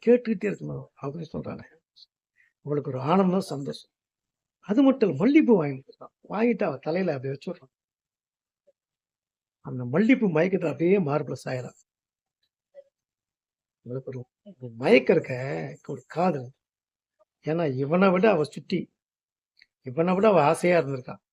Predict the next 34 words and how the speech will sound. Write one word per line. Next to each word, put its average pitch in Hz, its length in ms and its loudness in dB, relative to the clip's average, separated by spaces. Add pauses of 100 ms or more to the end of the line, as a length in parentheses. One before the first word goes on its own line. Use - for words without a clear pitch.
(240)
மாமனை 151 280 -2
தான் 180 140 -2
கட்டிக்கணும், 160 420 -4
மாமன் 156 280 0
கூட 156 140 -2
தான் 165 160 -2
வாழணும். 143 360 -8 (260)
சின்ன 214 260 6
வயசுல 196 160 4
இருந்து 123 280 -4 (440)
அப்படியே 151 280 -8
மார்புல 156 540 -2
சாஞ்சு, 151 280 -4
அப்படியே 202 640 2
மயக்கத்துல 165 520 -4
அப்படியே 131 120 -8
சாஞ்சிட்டு 160 280 -10
இருக்கா. - 260 -20 (1040)
ராமச்சந்திரன் 151 500 0
அப்படியே 139 180 -2
அமைதியா 143 420 2
இருக்கு. 139 480 -4
இந்த 127 240 -8
சூழ்நிலை 156 460 -4
அப்படியே 147 360 -2
ரம்மியமான 147 640 -6
சூழ்நிலை. 135 500 -12 (480)
நீர்வீழ்ச்சி 147 480 0
அப்படியே 139 320 -4
கொட்டுது, 139 480 -4
சாரல் 147 460 -4
மலை 135 200 -4
அப்படியே 143 240 -4
க-, 135 340 -12